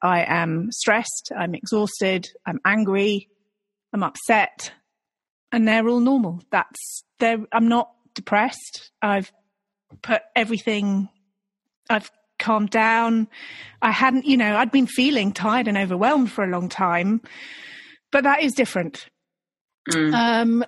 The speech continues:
Speaker 1: and I think the point is, and the reason that I'm kind of telling you this is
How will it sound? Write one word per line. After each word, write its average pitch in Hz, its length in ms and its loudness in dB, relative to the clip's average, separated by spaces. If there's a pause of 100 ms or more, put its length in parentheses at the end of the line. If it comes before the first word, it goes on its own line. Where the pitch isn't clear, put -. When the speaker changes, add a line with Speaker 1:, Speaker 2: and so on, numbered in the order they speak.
Speaker 1:
and 254 180 4
I 254 120 2
think 359 360 -2
the 294 80 0
point 262 320 2
is, 220 300 0
and 226 80 2
the 220 80 2
reason 220 480 2
that 202 200 2
I'm 202 280 2
kind 208 260 0
of 185 80 -4
telling 208 320 0
you 185 120 0
this 170 340 -4
is 190 200 -4